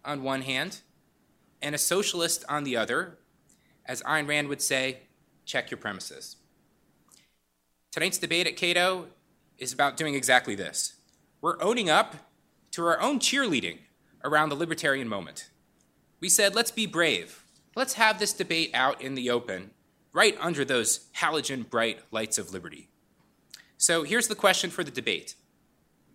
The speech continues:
Is all this talk of a libertarian moment simply wishful thinking? Or maybe the libertarian moment was never about politics in the first place?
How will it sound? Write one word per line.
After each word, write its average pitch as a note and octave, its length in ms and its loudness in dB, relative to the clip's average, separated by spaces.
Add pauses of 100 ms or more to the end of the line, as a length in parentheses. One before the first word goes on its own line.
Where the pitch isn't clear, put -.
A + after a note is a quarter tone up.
(500)
Is C3+ 100 -2
all A3 200 4
this A#3+ 160 2
talk - 500 4 (200)
of C#3+ 120 -4
a C#3+ 40 -4
libertarian D#3 540 0
moment B2+ 340 -6 (600)
simply G3 480 -2
wishful D#3 360 -2
thinking? D#3+ 480 -4 (1040)
Or F3+ 140 2
maybe F3+ 720 0 (240)
the E3 80 -4
libertarian E3+ 560 0
moment D3 320 -4 (100)
was D#3 160 -6
never F#3 360 2
about E3 440 4
politics D#3 540 -2
in D#3 80 -6
the D3+ 60 -6
first E3+ 320 -4
place? - 340 -12